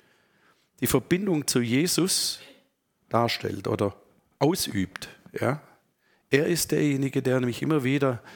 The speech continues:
dich immer wieder auf den Herrn Jesus, an den Herrn Jesus erinnert.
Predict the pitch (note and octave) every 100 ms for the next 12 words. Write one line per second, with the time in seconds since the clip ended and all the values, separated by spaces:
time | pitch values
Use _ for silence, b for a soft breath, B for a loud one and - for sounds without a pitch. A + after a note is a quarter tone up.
0 | B - D#3+ - C#3+ C#3 C3 C#3 C#3+ -
1 | A#2 B2+ A2+ A#2 A2+ G#2 C3+ - A#2+ -
2 | - b b b A#2 B2 A2+ A2 G#2+ A2
3 | - - - - - C#3+ D3 E2+ -